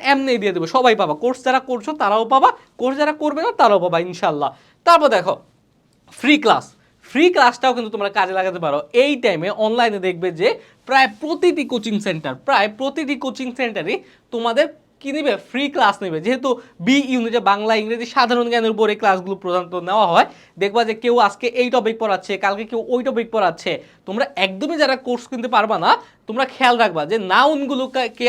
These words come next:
আজকে পড়াচ্ছে, প্রোনাউন কে পড়াচ্ছে, কে কি identification of parts of speech পড়াচ্ছে। আবার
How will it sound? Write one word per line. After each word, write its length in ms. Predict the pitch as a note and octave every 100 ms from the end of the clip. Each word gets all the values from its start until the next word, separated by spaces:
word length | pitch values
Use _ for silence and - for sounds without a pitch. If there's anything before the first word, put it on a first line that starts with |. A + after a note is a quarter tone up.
| A3+
আজকে 180 | A3+ A3+
পড়াচ্ছে, 320 | G#3 F3 F3 G3+ - _ -
প্রোনাউন 360 | C#4+ D4+ D#4 C#4 C4
কে 80 | C4+
পড়াচ্ছে, 280 | C4 A3 A3 G3 -
কে 100 | D4+ D4+ B3+ _ _ _ -
কি 120 | D#4+ A3+ - _ _ - A#3
identification 540 | A#3+ B3+ D4+ C#4+ B3 C#4
of 40 | A#3
parts 180 | A#3+ A#3+
of 60 | A#3+ A#3+
speech 220 | B3+ A#3+ A#3
পড়াচ্ছে। 320 | F#3+ F#3 G#3+ - - - G3
আবার 180 | C4+